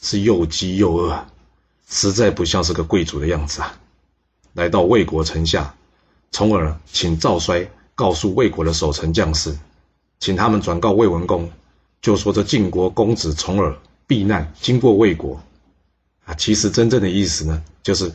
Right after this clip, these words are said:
看看魏文公能不能给他们一些资助，让他们能继续前往齐国啊。但没想到啊，这魏文公怎么样？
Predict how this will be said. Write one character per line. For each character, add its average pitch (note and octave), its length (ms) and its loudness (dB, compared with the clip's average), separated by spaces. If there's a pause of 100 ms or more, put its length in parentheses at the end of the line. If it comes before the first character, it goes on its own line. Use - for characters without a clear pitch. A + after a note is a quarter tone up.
(120)
看 G#2+ 140 0
看 A2 140 4
魏 A2+ 100 6
文 E2+ 160 0
公 F#2 260 -4
能 F2+ 140 -6
不 G#2 80 0
能 F#2+ 80 0
给 E2+ 100 -4
他 E2 100 0
们 G2 80 0
一 F#2+ 40 0
些 G2 120 -2
资 - 200 -8
助， E2 240 -2 (280)
让 G2 160 -2
他 G2 140 2
们 E2 180 -2 (100)
能 F#2 160 -4
继 G2+ 160 -4
续 E2+ 200 -4
前 E2 200 -4
往 D#2 160 -4
齐 D#2 240 -4
国 C#2 180 -8
啊。 - 140 -20 (920)
但 G#2+ 160 -4
没 G2 260 0
想 D#2+ 240 0
到 E2+ 160 0
啊， D2 160 -6 (540)
这 C#3 100 0
魏 C#3 220 4
文 G2+ 240 4
公 G2+ 180 2
怎 F2+ 140 -2
么 E2 60 0
样？ E2 220 -4